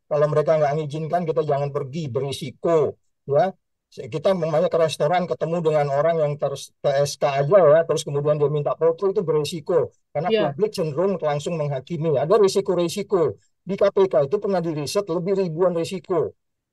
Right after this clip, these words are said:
Speaker 1: Risiko pimpinan tuh punya risiko. Dia belajar nggak tentang itu? Coba baca lagi tuh dokumennya, ada risetnya tuh. Semua pimpinan K P K, pegawai siapapun punya risiko, ya kan? Jangan lengah. Itu yang terjadi waktu kemudian novel disiram itu kan, kita waktu itu sebenarnya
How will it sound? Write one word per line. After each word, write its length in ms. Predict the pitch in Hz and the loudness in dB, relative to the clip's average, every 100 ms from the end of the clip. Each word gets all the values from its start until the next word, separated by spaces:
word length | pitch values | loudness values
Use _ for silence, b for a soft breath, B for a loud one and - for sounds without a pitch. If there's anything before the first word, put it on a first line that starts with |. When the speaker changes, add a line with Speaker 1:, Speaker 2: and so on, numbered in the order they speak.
| _ - | _ -6
Speaker 1:
Risiko 320 | 165 208 202 | -4 -2 -2
pimpinan 480 | 196 202 202 202 220 | -2 -2 0 2 2
tuh 160 | 226 | 0
punya 160 | 196 190 | 0 0
risiko. 480 | 180 190 196 190 165 | 0 -4 -4 -2 0
Dia 160 | 233 | 0
belajar 400 | 208 180 175 262 | 0 0 2 0
nggak 160 | 220 170 | 0 -2
tentang 240 | 175 165 165 | -4 -2 -2
itu? 120 | 160 143 | -2 -2
Coba 160 | 208 190 165 | -2 0 0
baca 120 | 196 196 | 0 -2
lagi 180 | 214 214 | -2 -2
tuh 80 | 196 | -2
dokumennya, 560 | 175 170 170 160 143 | -2 -4 -2 -2 -2
ada 160 | 156 165 | -2 -2
risetnya 480 | 180 190 - 190 160 | -2 -6 -2 0 0
tuh. 160 | 135 - _ _ - | -2 -4 _ _ -8
Semua 400 | 185 214 269 269 | -6 0 -2 0
pimpinan 400 | 214 196 196 185 | -4 0 0 0
K 160 | 202 | -2
P 160 | - 208 | 0 -2
K, 80 | 196 180 | 0 -2
pegawai 480 | - 156 185 185 185 | -2 0 0 2 0
siapapun 640 | 180 160 175 170 196 196 185 - | 0 -2 -2 0 0 0 -4 -6
punya 240 | 220 214 | -2 2
risiko, 720 | 196 190 202 202 - 190 104 - _ _ _ | 2 0 -2 -8 2 2 2 -6 _ _ _
ya 240 | 135 127 | -4 -2
kan? 240 | 165 208 220 _ | 0 -2 -6 _
Jangan 320 | 156 156 185 | -4 -2 0
lengah. 480 | 185 185 196 180 127 | 0 2 2 0 -2
Itu 80 | 147 208 | -2 0
yang 80 | 196 | 0
terjadi 320 | 165 160 190 180 | 2 2 4 2
waktu 200 | 147 170 | -2 -6
kemudian 320 | 170 160 160 | -4 0 0
novel 400 | 160 156 165 165 | 2 -2 2 0
disiram 320 | 156 170 160 | 0 -2 0
itu 160 | 160 190 | 0 0
kan, 160 | 220 190 | -2 -2
kita 160 | 196 | -2
waktu 240 | 208 170 170 | -2 -2 -4
itu 100 | 202 | -6
sebenarnya 260 | 185 165 | -4 -4